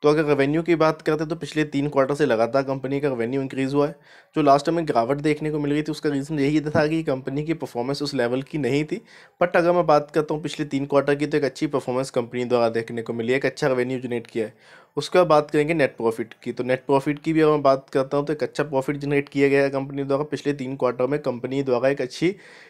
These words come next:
कह सकते हैं कि एक रिकवरी देखने को मिली है। अगर as well as annually wise भी बात करता हूँ तो एक अच्छा रेवेन्यू यहाँ पे भी कंपनी ने जनरेट किया है। हालांकि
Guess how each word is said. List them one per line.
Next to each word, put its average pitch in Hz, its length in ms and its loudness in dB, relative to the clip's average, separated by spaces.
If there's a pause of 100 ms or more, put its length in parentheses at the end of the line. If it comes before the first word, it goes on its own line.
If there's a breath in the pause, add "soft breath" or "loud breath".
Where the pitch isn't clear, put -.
(140 loud breath)
कह 147 100 4
सकते 170 280 -2
हैं 165 80 0
कि 175 100 2
एक 170 240 4 (100)
रिकवरी 135 500 2
देखने 160 280 2
को 151 100 -2
मिली 151 200 0
है। 160 100 -4 (540 soft breath)
अगर 135 220 2
as 143 180 6
well 151 140 4
as 151 120 4
annually 135 360 2
wise 147 160 4
भी 151 80 -4
बात 131 300 2
करता 135 280 0
हूँ 139 120 0
तो 151 60 2
एक 139 80 2
अच्छा 135 300 2
रेवेन्यू 131 380 2
यहाँ 131 360 -2
पे 127 100 2
भी 143 160 -6
कंपनी 135 360 -2
ने 143 160 2
जनरेट 131 360 -2
किया 139 180 2
है। 165 140 -6
हालांकि 117 360 -6